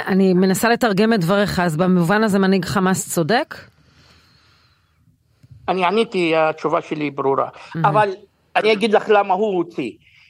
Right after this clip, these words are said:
Speaker 2: אני נמצא בירדן, לכל מקום שאני הולך, שואלים אותי על הרציחות. זה מדאיג את כולם,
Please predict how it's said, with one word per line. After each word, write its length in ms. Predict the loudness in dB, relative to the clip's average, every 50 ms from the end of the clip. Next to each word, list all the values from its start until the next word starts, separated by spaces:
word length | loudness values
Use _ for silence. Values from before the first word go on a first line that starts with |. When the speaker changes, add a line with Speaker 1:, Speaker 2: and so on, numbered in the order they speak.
| _ _ _ _ _ -4 -2
Speaker 2:
אני 180 | 0 2 2
נמצא 280 | 2 2 2 2 0 0
בירדן, 480 | 2 2 2 2 2 2 2 2 0 0 -4 -12 -10 -8
לכל 360 | -6 -4 -2 0 0 0 0
מקום 280 | -2 -2 0 -2 -2
שאני 240 | 0 0 -2 0 0
הולך, 340 | 0 0 2 0 0 -2 -4
שואלים 460 | -2 -2 -2 -2 -2 -6 -6 -6 -4
אותי 220 | -4 -2 0 2 2
על 140 | 2 2
הרציחות. 580 | 0 0 -2 -4 -6 -6 -6 -4 -4 -6 -4 -2
זה 140 | 0 2 2
מדאיג 540 | 2 2 0 -2 -4 -8 -6 -4 -4 -2 -2
את 140 | -4 -4 -2
כולם, 480 | 0 2 2 4 2 2 0 -2 -6